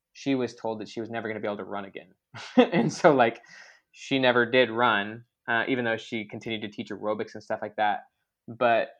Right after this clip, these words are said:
fast forward, like, a decade or two, and, you know, she, she then ends up having a lot of resentment towards her husband. Um, and all of a sudden, the pain in her leg comes back, which she had not felt that leg pain. And a lot of people have back pain or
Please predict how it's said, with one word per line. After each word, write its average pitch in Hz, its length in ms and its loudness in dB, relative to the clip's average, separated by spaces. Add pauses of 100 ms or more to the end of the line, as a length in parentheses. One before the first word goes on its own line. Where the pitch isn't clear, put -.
fast 131 360 2
forward, 123 580 4
like, 107 160 0
a 107 100 -4
decade 113 380 0
or 104 100 -2
two, 107 440 -4
and, 107 320 -8 (420)
you 120 120 -8
know, 107 200 -8
she, 107 960 -6 (240)
she - 200 -4
then 160 240 2
ends 135 160 -2
up 117 160 -2
having 117 240 0
a - 20 -6
lot 107 140 0
of 101 60 -8
resentment 104 420 -6
towards 104 220 -8
her 98 80 -10
husband. 95 480 -16 (280)
Um, 113 220 -6 (260)
and 127 100 -4
all 131 120 6
of 131 60 2
a 127 40 -6
sudden, 120 240 -2
the 104 120 -10 (100)
pain 117 140 -8
in 113 80 -8
her 104 140 -8
leg 101 280 -6
comes 101 240 -14
back, 87 300 -14 (300)
which 123 180 -4
she 127 200 -4
had 117 180 -6
not 107 280 -4 (300)
felt 123 220 4
that 104 200 0
leg 117 220 -4
pain. 117 100 -8
And 113 100 -6
a 127 40 -4
lot 156 140 4
of 156 60 -4
people 151 160 -2
have 104 200 -8
back 117 360 0
pain 110 220 -12
or 92 80 -18